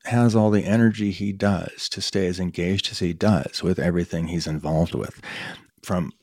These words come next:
all the things you mentioned to the Bankless Africa podcast, to the newsletters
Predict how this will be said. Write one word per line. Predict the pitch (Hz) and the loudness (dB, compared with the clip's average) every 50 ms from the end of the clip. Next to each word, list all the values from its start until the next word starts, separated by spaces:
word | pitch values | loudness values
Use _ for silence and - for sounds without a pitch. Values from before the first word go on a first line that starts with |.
| - | -2
all | - 107 110 120 120 | 4 6 8 8 10
the | 110 | 10
things | 113 107 92 101 | 10 8 10 10
you | 107 | 10
mentioned | 107 107 107 107 107 - 120 113 110 107 - - - | 10 12 10 8 6 6 4 6 6 4 2 0 -6
to | - - 92 85 80 80 80 _ _ - | -2 -2 -2 -2 -2 -4 -8 _ _ -6
the | 90 85 80 _ _ | -6 -6 -6 _ _
Bankless | 95 98 98 98 - - 104 92 - - - | 2 2 2 2 0 -2 -2 -2 -2 -4 0
Africa | 92 98 101 - 110 104 98 - - 104 92 87 87 82 85 - _ _ _ _ _ _ _ _ _ _ _ | 2 2 2 4 2 0 0 0 0 2 2 2 0 -2 -6 -10 _ _ _ _ _ _ _ _ _ _ _
podcast, | - - 110 110 123 127 - - - 127 123 120 120 123 117 - - - - _ | 0 4 4 6 4 4 0 -2 0 2 4 4 4 2 2 0 -2 -8 -8 _
to | - - 92 85 | -4 -2 -2 -4
the | 76 76 80 | -2 -4 -4
newsletters | 85 90 107 123 123 113 - 131 131 131 131 123 135 - - | 0 4 6 6 6 4 2 0 0 2 0 0 0 -2 -4